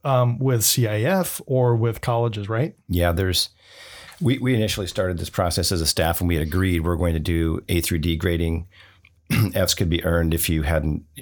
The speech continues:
Speaker 2: if you didn't come back to school once we re-, re-engaged in school, that, that sort of, of a thing. Having worked with the state, um, what we're learning now is, is there's so much variety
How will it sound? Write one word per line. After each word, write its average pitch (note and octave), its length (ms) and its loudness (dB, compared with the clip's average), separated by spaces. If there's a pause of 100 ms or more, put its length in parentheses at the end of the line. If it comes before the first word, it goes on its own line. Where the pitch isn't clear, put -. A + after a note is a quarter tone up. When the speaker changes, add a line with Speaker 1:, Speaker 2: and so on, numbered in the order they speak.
Speaker 2:
if G#2 200 0
you F2+ 80 2
didn't D#2+ 220 -2
come E2 180 -4
back D2+ 200 0
to D#2 100 -4
school - 240 -2
once D2+ 220 -4
we D#2 80 -4
re-, D2+ 360 -2
re-engaged D#2 460 -2
in E2 60 -2
school, D#2 280 -2
that, - 220 -4 (140)
that E2 160 -4
sort F2+ 160 -2
of, E2 240 -2
of E2 180 -2
a E2+ 80 0
thing. E2+ 320 -2 (920)
Having F#2+ 380 0
worked F2+ 220 -2
with E2 100 -2
the E2+ 80 -2
state, F#2+ 460 0 (560)
um, E2 440 0
what G2+ 180 0
we're F2 160 0
learning F2 240 2
now F2+ 180 2
is, E2+ 120 0
is - 160 -4
there's F2+ 220 0
so G#2 160 2
much G2 180 -2
variety E2 680 0